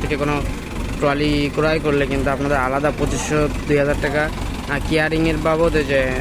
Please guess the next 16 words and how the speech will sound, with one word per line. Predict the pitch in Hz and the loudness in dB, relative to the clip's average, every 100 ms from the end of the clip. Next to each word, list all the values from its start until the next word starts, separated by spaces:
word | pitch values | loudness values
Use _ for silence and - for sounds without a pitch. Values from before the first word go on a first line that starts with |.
| 131 | -2
যেটা | 131 139 139 | -2 -2 -2
আর | 135 | -2
কি, | 139 139 135 - - - - - - - - - - - - - | 0 0 0 -2 -4 -6 -6 -6 -6 -6 -8 -6 -6 -6 -4 0
উম, | - - - - 123 - 165 | 2 2 0 -2 -2 -2 0
কেয়ারিং, | 165 160 170 | 0 2 2
ওই | 165 | 2
যে | 160 160 151 | 2 2 2
উঁচু | 156 151 170 156 | 2 2 2 4
করে | 170 170 165 156 143 | 4 4 4 2 2
যেটা | 147 151 156 151 147 143 151 | 0 0 0 2 0 -2 -2
কি | |
যেন | 147 147 - 175 | -2 -2 0 0
<laughs> | |
করে | 160 156 | 2 2
বলে, | 151 147 156 | 2 2 0
আহ, | - - - - - 139 139 | -2 -4 -4 -6 -4 -2 -2